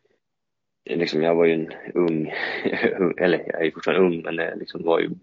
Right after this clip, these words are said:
jag var ju fortfarande junior och, och, liksom, att komma in och,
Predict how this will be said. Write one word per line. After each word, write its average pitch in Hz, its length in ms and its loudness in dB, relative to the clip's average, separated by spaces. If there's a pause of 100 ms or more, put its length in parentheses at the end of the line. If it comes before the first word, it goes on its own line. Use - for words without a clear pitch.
(160)
jag 85 80 -10
var 85 60 -4
ju 80 60 -4
fortfarande 82 340 -4
junior 87 480 0
och, 87 220 -8 (840)
och, 78 240 2
liksom, 78 240 0
att 82 100 -4
komma 80 240 2
in 80 260 4
och, 78 360 2